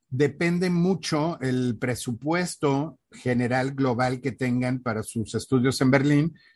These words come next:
del tema del alojamiento. Entonces, con,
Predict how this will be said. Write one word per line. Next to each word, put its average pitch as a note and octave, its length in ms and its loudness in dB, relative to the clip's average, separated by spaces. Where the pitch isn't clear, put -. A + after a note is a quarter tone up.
del A#2+ 440 0
tema C#3+ 280 2
del C#3 140 2
alojamiento. A#2+ 840 -2
Entonces, A#2+ 480 -4
con, B2 500 4